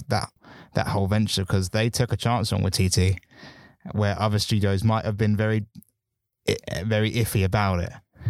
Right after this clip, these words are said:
and managed to get this film distributed, managed to get it out to an audience that love it. Uh, and the results are, uh, uh, it's just,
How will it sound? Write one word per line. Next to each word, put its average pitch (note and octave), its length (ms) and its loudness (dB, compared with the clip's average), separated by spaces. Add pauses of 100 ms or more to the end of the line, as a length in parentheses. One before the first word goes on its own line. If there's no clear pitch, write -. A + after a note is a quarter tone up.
(200)
and G2+ 120 0
managed G#2+ 280 0
to G#2+ 60 0
get B2 260 -2
this B2 140 0
film G2 560 0
distributed, F#2+ 640 2
managed G2+ 320 2
to G2+ 80 -2
get B2+ 140 2
it D3+ 60 0
out A#2+ 200 -2
to A2+ 80 0
an G#2+ 80 2
audience G2 580 2 (360)
that G2+ 180 0
love A#2 260 2
it. A2 220 0 (800)
Uh, A#2 260 0 (160)
and B2+ 440 0
the B2 120 -2
results B2 480 0
are, A2 320 0 (600)
uh, G2 100 -2 (160)
uh, B2 140 0 (180)
it's G#2+ 220 2
just, - 280 0